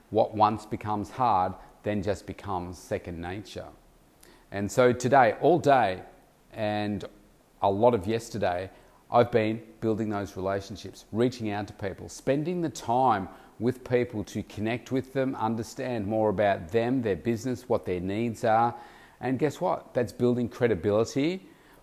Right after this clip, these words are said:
from those people with me and, uh, sorry, me in, in their eyes as well. So it's like, "Wow, this guy's, uh, really cares. He's, he's reaching out. He's, he's wanting to,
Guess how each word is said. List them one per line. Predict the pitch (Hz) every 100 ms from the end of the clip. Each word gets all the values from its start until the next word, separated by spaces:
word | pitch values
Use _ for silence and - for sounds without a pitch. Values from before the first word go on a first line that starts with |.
| _
from | - 113 104 -
those | 110 123 123
people | 131 127 123 143 202 269 - _ _ _
with | 104 92 101
me | 101 110 240 208 - - _ -
and, | - 98 98 98 92 - _ _ _ _ _ -
uh, | 95 92 82 - 110 - _ _ -
sorry, | - 104 107
me | 107 117 110 98
in, | 98 95 -
in | 110 101
their | 104 120 104
eyes | 90 90
as | 95 87
well. | 120 101
So | 85 95
it's |
like, | 107 95
"Wow, | 120 120 92 - - _
this | 117 -
guy's, | 113 104 98 90 - _ 92
uh, | 95
really | 104 98
cares. | - 127 117 -
He's, | 98 90 -
he's | - 92
reaching | 92 104 - 92
out. | 120 123 107
He's, | 95 90 87 - _ _ -
he's | 98
wanting | 98 104 107
to, | - 101 92